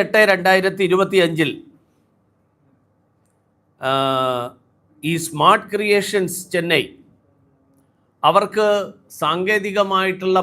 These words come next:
പരിജ്ഞാനമില്ല എന്നെഴുതിയ ദേവസ്വം കമ്മീഷണർ പിന്നീട്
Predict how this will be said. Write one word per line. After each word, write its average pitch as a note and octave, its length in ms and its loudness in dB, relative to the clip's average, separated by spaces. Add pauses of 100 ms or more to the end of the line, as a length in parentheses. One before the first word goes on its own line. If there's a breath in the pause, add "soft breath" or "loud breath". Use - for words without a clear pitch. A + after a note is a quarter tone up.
(100)
പരിജ്ഞാനമില്ല E3+ 880 -2 (300)
എന്നെഴുതിയ D#3 580 -2 (920)
ദേവസ്വം F#3+ 440 2 (120)
കമ്മീഷണർ D#3 520 -4 (1500)
പിന്നീട് G3+ 400 2